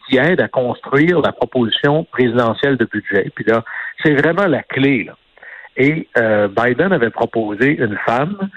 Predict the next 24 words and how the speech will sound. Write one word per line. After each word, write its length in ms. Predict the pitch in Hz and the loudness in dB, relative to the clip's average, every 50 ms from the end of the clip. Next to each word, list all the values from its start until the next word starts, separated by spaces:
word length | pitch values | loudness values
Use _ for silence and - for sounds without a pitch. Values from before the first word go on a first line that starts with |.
| - - - _ _ | -14 -20 -20 _ _
Neera 380 | 120 127 151 160 156 156 175 175 | 0 2 2 4 4 2 0 0
Tanden, 540 | - - 139 123 113 110 107 110 135 165 180 - - 220 - _ - _ _ _ _ _ _ - | 0 -2 -2 -2 -2 -2 0 0 0 0 -2 -8 -14 -16 -16 _ -20 _ _ _ _ _ _ -8
qui 80 | - 127 | -6 -6
était 480 | 123 - - 120 117 107 98 92 - - | -2 0 0 2 2 2 0 -2 -4 -6
hyper, 480 | 123 117 - - 120 113 117 117 107 101 | -10 -10 -6 -2 0 2 2 0 0 0
là, 80 | 101 101 | 0 0
euh, 440 | 101 104 101 98 95 95 95 95 92 - - - - - | 2 2 2 0 0 -2 -4 -6 -8 -8 -10 -12 -6 -2
compétente 880 | - 131 123 - - 120 - - 131 127 131 135 135 135 131 120 - 120 | -2 -2 0 0 0 -2 0 0 0 2 2 4 4 4 2 2 2 0
et 120 | 107 - - | -2 -2 -2
tout. 320 | - - 143 147 143 139 135 | 0 2 4 4 4 4 4
Elle 100 | 117 110 | 2 0
a 60 | 110 | -2
travaillé 360 | - - 110 107 107 107 117 | -2 -2 -2 0 2 2 2
dans 120 | 117 117 113 | 2 0 0
les 100 | 104 101 | 0 0
administrations 580 | 110 107 107 107 101 - - 104 98 107 113 110 | -2 -2 -4 -8 -6 -4 -2 -2 0 -2 -4 -4
Clinton, 600 | - - 110 101 104 - - 143 143 143 139 139 131 | -2 -2 -2 -4 -4 -4 0 0 2 2 2 2 2
les 160 | 117 107 104 | 2 0 0
administrations 640 | 110 107 107 - - - 110 98 - - 120 120 110 | -2 -2 -6 -8 -4 -2 -2 -2 0 0 0 0 -2
Obama. 560 | 104 - 104 98 92 - 120 131 139 143 143 143 - - - - - - - | 0 0 -2 -2 0 0 0 2 2 0 0 -4 -8 -14 -18 -18 -16 -6 -2
C'est 160 | - 147 143 - - | 0 0 0 0 0
une, 260 | 147 156 151 147 135 117 | 0 0 0 0 0 0
euh, 340 | 107 101 101 95 92 92 - - - - - - - - - - _ - - | 2 2 2 2 0 -2 -4 -6 -10 -12 -12 -12 -10 -10 -14 -12 _ -4 -2
c'est, 140 | 139 135 | 0 0